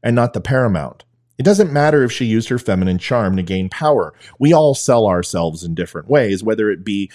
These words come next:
our integrity, our principles, or even our souls.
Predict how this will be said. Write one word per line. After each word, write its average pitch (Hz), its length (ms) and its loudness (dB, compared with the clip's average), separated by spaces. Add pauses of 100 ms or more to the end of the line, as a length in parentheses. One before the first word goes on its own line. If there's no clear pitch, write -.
(160)
our 95 160 -2
integrity, 95 680 -4 (500)
our 101 140 2
principles, 107 680 -2
or 107 320 2
even 98 260 -2
our 87 160 0
souls. 87 640 -2